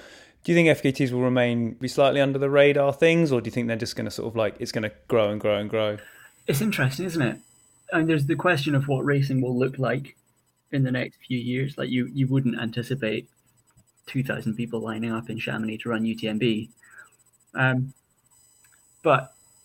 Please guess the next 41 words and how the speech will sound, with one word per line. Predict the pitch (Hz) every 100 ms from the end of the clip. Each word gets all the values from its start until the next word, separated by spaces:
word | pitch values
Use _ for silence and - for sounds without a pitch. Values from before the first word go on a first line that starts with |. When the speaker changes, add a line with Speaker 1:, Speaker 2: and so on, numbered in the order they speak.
| _ -
Speaker 2:
there | 170 165
are | 175
other | 180 143
considerations | 143 139 139 139 135 135 135
as | 131
well. | 151 143
And | 139 139 -
this | 160 147
is | 143
something | 147 139
that | 143 139
Beth | 143 139
Pascal | 135 135 143 139 139
speaks | 139 135 127
about, | 127 120 117 - _ _ _ _ _ _ _ _ _ _ _ _ _ _ _ -
which | 143
is | 143 139
that | 139 - _ _ _ _ _
she | - 185
is | 170
always | 151 151 143 135
drawn | 135 135 131
to | 127
racing | 127 131 - - 139 139 _ _ -
because | 135 127
that's | 135 123 -
where | 143
the | 120
highest | 127 120 117 -
standard | - 113 117 123 117
is. | - -
She | -
wants | 127 120
to | -
test | - 139 -
herself | 113 110 127 117
against | 113 110
the | 113
very | 113 110
best | 113 110 -
runners. | 117 113